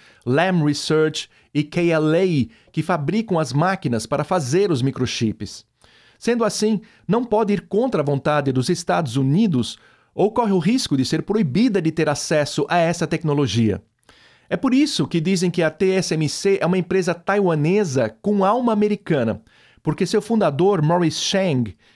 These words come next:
e a maioria de conselheiros e altos executivos fizeram faculdade lá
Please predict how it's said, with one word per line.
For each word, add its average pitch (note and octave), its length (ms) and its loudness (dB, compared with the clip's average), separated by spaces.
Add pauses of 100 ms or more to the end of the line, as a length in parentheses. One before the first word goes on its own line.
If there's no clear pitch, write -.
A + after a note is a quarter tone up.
(180)
e E3 80 2
a F#3 60 2
maioria G#3 560 2
de C#3+ 100 -2
conselheiros D3+ 920 2
e D3+ 60 2
altos D#3+ 340 0
executivos D3+ 840 -2 (240)
fizeram F#3+ 320 0
faculdade F#3 680 0
lá G#2 280 0